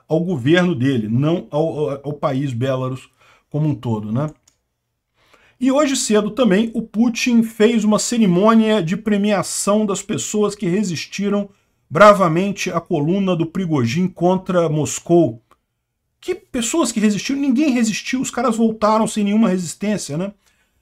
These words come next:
No entanto, ele fez aqui uma premiação, vai dar medalha ao hon-, de honra pra todo mundo, pros soldados que estavam lá, inclusive para o Shoigu.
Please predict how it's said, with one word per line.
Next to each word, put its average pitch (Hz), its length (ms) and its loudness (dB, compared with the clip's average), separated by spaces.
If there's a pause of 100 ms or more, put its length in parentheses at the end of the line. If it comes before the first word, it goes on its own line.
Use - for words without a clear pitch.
No 247 120 4
entanto, 233 540 2
ele 214 200 2
fez 190 300 -2
aqui 190 420 -4
uma 180 240 2
premiação, 185 760 0
vai 180 160 4
dar 170 100 0
medalha 160 680 2
ao 147 200 2
hon-, 160 300 2
de 131 160 -4
honra 151 340 2
pra 131 160 -6
todo 143 260 -6
mundo, 220 540 2 (300)
pros - 200 -8
soldados 151 540 2
que - 80 -10
estavam 135 360 -2
lá, 190 260 -2
inclusive 262 800 0
para 202 500 0
o 214 120 -4
Shoigu. 185 480 -4